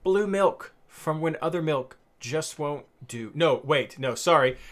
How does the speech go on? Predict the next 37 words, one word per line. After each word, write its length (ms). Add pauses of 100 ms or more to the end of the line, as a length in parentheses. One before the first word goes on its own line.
(140)
This 120
episode 300
is 80
brought 220
to 80
you 40
by 280
M 220
L 120
S 180
fantasy 360
boss 340
dot 240
com 240
and 140
the 100
amazing 500
Patreon 500
community 420 (240)
that 140
helps 200
support 480
the 60
M 100
L 100
S 120
Fantasy 480
Insider 540 (380)
Podcast. 600
If 100
you 80
couldn't 300
tell, 500 (480)
this 180
is 120
our 200
special 760